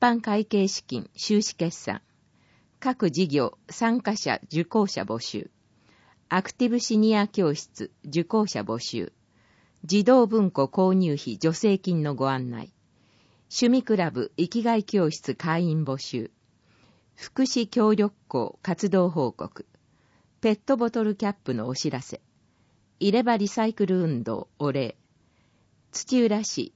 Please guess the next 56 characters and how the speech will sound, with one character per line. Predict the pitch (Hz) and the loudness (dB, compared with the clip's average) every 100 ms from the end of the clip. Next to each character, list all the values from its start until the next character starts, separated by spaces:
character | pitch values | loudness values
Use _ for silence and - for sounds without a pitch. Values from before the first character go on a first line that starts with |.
| - | -12
障 | - 247 254 | 0 4 4
害 | 226 214 156 | 4 0 0
児 | 120 92 | -4 -10
障 | - - 214 208 | -6 2 2 4
害 | 185 | 0
者 | 147 143 | 0 -2
育 | 123 139 | -4 -4
成 | - 220 170 | -4 0 0
会 | - 110 - _ | -2 -8 -10 _
会 | - 180 196 | -4 0 2
員 | 180 160 | 2 0
募 | 135 135 | -2 -4
集、 | - 127 - _ _ _ _ _ _ _ _ _ | -4 -6 -6 _ _ _ _ _ _ _ _ _
ボ | 175 214 | 0 2
ラ | 247 | 2
ン | 254 | 0
テ | - | 0
ィ | 214 | 0
ア | 202 | 0
サ | - | 0
ー | 180 | 0
ク | - | 0
ル | 185 170 | -2 -2
だ | 156 | -2
よ | 107 107 | -4 -8
り、 | - _ _ _ _ _ _ _ _ - | -12 _ _ _ _ _ _ _ _ -4
善 | 160 254 254 | 2 4 6
意 | 240 | 4
銀 | 190 233 214 | 4 2 2
行 | 160 135 | 2 0
か | 143 | 0
ら | 123 | -4
の | 113 117 | -4 -6
お | |
知 | 127 143 | -4 -4
ら | 127 | -4
せ、 | - - _ _ _ _ _ _ _ | -6 -14 _ _ _ _ _ _ _
社 | - 196 | -2 -2
会 | 190 262 247 | 0 0 0
福 | - 233 | -2 -2
祉 | 208 - | -2 0
協 | 220 202 | 2 4
議 | 185 185 | 2 0
会 | - 110 - _ - | -4 -8 -8 _ -4
会 | 196 202 | 2 4
員 | 190 170 156 | 4 2 0
募 | 147 | -2
集、 | - 139 117 - _ _ _ _ _ _ _ - | -4 -6 -8 -10 _ _ _ _ _ _ _ 0
登 | 254 269 | 4 6
録 | 254 240 | 4 0
ヘ | 214 214 | -2 -2
ル | 170 | -2
パ | - 120 | -2 -4
ー | 113 | -2
募 | 120 | -4
集、 | - 135 - | -4 -6 -6